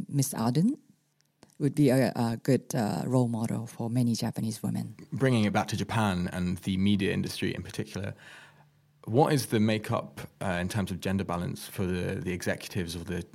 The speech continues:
Speaker 2: chief editors amongst the Japanese papers?
Speaker 1: Um, if you say the, uh, makeup, I mean, among reporters, I think more and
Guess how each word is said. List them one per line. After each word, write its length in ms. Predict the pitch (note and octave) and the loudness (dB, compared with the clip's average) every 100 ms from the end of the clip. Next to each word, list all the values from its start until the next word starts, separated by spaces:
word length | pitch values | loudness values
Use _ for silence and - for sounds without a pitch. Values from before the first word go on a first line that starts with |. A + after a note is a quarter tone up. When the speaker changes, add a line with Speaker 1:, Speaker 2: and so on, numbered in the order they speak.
| - - | -20 -14
Speaker 2:
chief 220 | - G2+ - | -6 -6 -4
editors 600 | F#2+ F#2 F#2 E2+ - - - | -6 -4 -6 -6 -8 -16 -10
amongst 480 | F2+ E2+ - - - | -6 -6 -6 -10 -8
the 300 | F2 F2+ F2 | -6 -6 -8
Japanese 400 | - - F2+ F2 | -10 -10 -8 -8
papers? 500 | - F2+ - G2+ - _ _ _ _ _ - | -8 -10 -10 -12 -14 _ _ _ _ _ 0
Speaker 1:
Um, 400 | F3 E3 D#3 D3+ - | 4 6 6 2 0
if 200 | E3 G3+ | 0 6
you 180 | A3 A3 | 8 8
say 380 | - G#3 G3+ | 8 10 10
the, 220 | F#3 E3+ - | 8 6 6
uh, 100 | D3 | 6
makeup, 500 | D3 D#3+ D3+ D3+ B2 | 6 6 6 4 4
I 100 | - | 6
mean, 160 | D#3 D#3 | 6 8
among 360 | D#3 A3 A3+ G3+ | 8 8 8 6
reporters, 720 | F3 E3+ C4+ C#4 E3+ B2 - | 4 4 6 6 8 4 4
I 120 | C3+ | 0
think 300 | C#3 E3+ E3 | 4 4 4
more 380 | D3+ D3+ D#3 D#3 | 4 6 8 8
and 400 | C#3+ C#3 C3 C#3+ | 6 2 0 -2